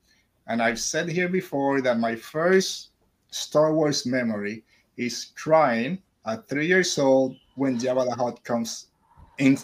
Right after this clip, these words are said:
on, on the scene. And it's probably him licking his lip with Leia, or just with everything, when he grabs Leia after she unfreezes hand. And I just cried. And for some reason, instead of being, "No, Star Wars is the worst thing ever,"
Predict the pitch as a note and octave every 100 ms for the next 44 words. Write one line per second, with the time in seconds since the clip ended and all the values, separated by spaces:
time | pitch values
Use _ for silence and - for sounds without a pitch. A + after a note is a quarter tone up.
0 | - C3+ C3 - C#3+ C3+ - B2 G#2 F#2
1 | _ - _ _ - A#2 A#2 - E3 F#3
2 | D#3+ E3+ D3+ C#3+ D3+ D#3 D3+ D3 C#3 C#3
3 | C#3+ C#3 C#3+ C3+ B2+ B2+ C3 C3 B2+ B2
4 | B2 A2+ A2+ B2+ B2 - - _ - C3+
5 | C3 D3 C#3+ C#3 C#3+ A#2 B2 B2 C3 C3
6 | C3+ C3 B2+ B2+ C3 C3 B2 A#2+ A#2 B2
7 | - A#2 - C3 B2 A#2+ A#2+ A2+ G#2+ _
8 | _ _ D3 C#3 C3 D3 C3+ C3 - D3+
9 | B2+ A#2+ - _ _ - F3+ G3 F#3 -
10 | - A2+ F#2 - - C#3+ D3 C#3 G#3 G#3
11 | F#3 E3+ E3+ C#3+ C#3 - D3+ C#3+ C3+ C#3+
12 | C#3 C3 C#3+ D3 - C#3+ C#3 C#3 C3+ C3
13 | C3 C3 A#2+ A#2 B2 C3 C3 B2 E3 G#3+
14 | G3+ F#3 F3